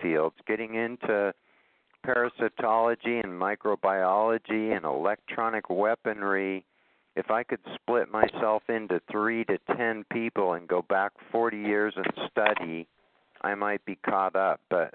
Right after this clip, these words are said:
but as it is, as a microscopist and the adva-, advancement in the last forty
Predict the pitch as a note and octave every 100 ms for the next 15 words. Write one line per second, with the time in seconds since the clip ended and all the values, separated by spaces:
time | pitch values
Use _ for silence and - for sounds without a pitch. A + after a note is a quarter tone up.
0 | - F2+ F2+ A2 A2 A2 G#2+ A2 G2+ F#2+
1 | F2+ E2+ F2 - G#2+ G#2+ A2 - B2 -
2 | A#2+ A#2 - - - _ _ _ _ -
3 | G2 G2 F#2 E2+ E2 F#2+ F#2+ - F2+ -
4 | F#2+ G#2+ A2 - G#2+ G2+ - F#2 F2 F2+
5 | F#2+ F#2+ - - _ _ - A2+ A2+